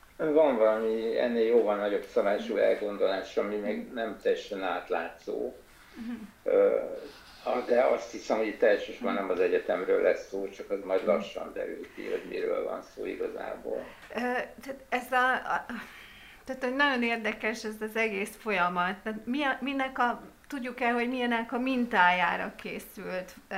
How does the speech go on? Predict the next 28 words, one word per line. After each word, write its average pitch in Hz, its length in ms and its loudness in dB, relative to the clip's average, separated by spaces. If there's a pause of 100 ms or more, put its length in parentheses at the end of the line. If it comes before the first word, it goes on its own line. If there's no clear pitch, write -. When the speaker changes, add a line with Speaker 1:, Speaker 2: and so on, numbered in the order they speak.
(180)
Speaker 2:
ez 233 160 -6
a 196 60 -4
modell, 185 580 0
amit 185 360 -4
most 196 240 -10 (320)
bevezettek, 190 840 -6
vagy 196 360 -6 (300)
nyúltak-e 240 560 0
valamihez, 185 880 -2 (180)
amikor 196 600 -6 (540)
ezt - 320 -8
a 196 320 0 (100)
rendszert 214 600 2
Speaker 1:
Igen. 214 120 -2
Speaker 2:
létrehozták? 190 1200 -4 (220)
Ö. - 460 -8
Speaker 1:
Igen, 113 400 2
hát, 123 240 2
ö, 123 340 8 (380)
ha 113 180 4
valaki 131 440 4
kíváncsi 113 640 2
erre, 98 340 2
akkor 107 300 0
a 101 220 2
momének 95 720 -2
a 92 80 6
honlapján 92 920 0